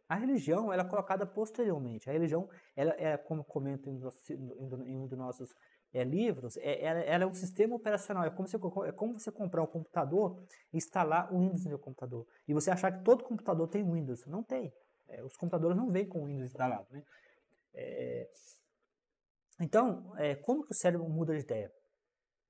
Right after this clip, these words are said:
Você tem um estímulo, esse estímulo gera uma resposta.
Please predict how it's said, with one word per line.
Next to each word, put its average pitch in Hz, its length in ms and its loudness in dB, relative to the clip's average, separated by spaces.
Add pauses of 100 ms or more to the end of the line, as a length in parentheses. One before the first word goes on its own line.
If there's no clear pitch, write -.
(160)
Você - 120 -4
tem 196 140 2
um 214 60 4
estímulo, 208 540 -2 (760)
esse 185 180 4
estímulo 208 300 2
gera 180 200 4
uma 185 100 -2
resposta. 180 520 -2